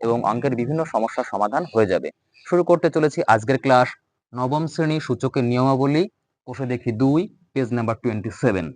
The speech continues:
এর আগের ক্লাসে আমরা সূচকের যে নিয়মাবলীগুলো ছিল, সূত্রাবলীগুলি ছিল, সেগুলো সম্পর্কে আমরা আলোচনা করেছি। আহ, সেটা ছিল পার্ট ওয়ান, এটা পার্ট টু। তাই অবশ্যই এই ক্লাসটা দেখার আগে আগের ক্লাসটা অবশ্যই দেখে নেবে,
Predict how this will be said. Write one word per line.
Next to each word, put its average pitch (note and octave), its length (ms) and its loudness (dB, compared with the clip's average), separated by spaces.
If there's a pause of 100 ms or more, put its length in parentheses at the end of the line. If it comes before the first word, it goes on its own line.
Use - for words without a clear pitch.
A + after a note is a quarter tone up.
(300)
এর D3 140 -2
আগের C#3+ 320 6
ক্লাসে E3 360 6
আমরা F3 360 10 (340)
সূচকের F3 640 2
যে D#3 140 4
নিয়মাবলীগুলো C3+ 840 4 (340)
ছিল, G#2 180 -8
সূত্রাবলীগুলি C#3 880 4
ছিল, A#2 220 -2
সেগুলো C3 360 2
সম্পর্কে C#3+ 360 -2
আমরা D#3 120 4
আলোচনা C#3 300 2
করেছি। D3+ 400 -2 (580)
আহ, A#2+ 160 -2
সেটা B2+ 220 -2
ছিল D3+ 180 -2
পার্ট C#3+ 300 4 (200)
ওয়ান, C#3+ 300 6
এটা B2 180 0
পার্ট B2+ 440 4
টু। C3 260 4 (540)
তাই A#2 200 -10
অবশ্যই D#3 600 2
এই D3 260 6 (180)
ক্লাসটা C#3 480 2
দেখার B2 380 0
আগে A#2+ 460 2 (720)
আগের C3 260 -4
ক্লাসটা C#3+ 360 0
অবশ্যই B2 340 2
দেখে A#2+ 300 2
নেবে, F2 260 -2